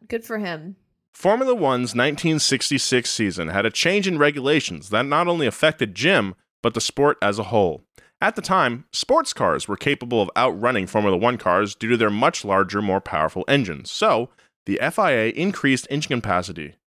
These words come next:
Speaker 2: to three liters, which was not a smooth transition for many drivers or car makers.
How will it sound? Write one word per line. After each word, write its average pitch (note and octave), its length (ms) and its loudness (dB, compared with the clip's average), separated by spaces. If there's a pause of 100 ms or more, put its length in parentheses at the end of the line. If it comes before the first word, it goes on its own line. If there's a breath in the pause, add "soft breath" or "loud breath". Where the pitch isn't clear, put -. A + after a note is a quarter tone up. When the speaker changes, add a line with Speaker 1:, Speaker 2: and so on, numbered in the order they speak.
(120)
Speaker 2:
to C3 80 -6
three G#2 400 -4
liters, D#3 500 0
which C#3+ 300 0
was A2+ 160 -6
not A3+ 240 -2
a F#3 60 -6
smooth A2 320 -4
transition F#2+ 720 -2
for F#2+ 140 -4
many B2+ 260 0
drivers F2+ 540 0
or E2 340 -6 (160)
car A2 240 2
makers. D2+ 520 -4